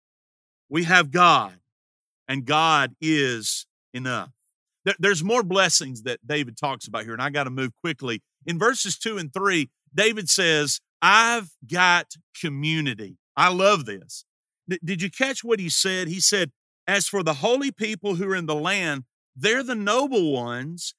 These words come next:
and all my delight is in them." That's an interesting statement that David is really saying, "I live with a great bunch of people." The word "noble" there means magnificent.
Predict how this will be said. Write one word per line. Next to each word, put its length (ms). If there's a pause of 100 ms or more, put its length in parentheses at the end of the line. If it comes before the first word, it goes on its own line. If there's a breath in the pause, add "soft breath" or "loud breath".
(160)
and 240
all 360
my 320
delight 800 (140)
is 560 (260)
in 440
them." 480
That's 220
an 100
interesting 560
statement 600 (440)
that 160
David 320
is 140
really 240
saying, 580 (320)
"I 180
live 640 (200)
with 180
a 60
great 440 (260)
bunch 480
of 100
people." 440 (360)
The 80
word 280
"noble" 440
there 240
means 520 (300)
magnificent. 1080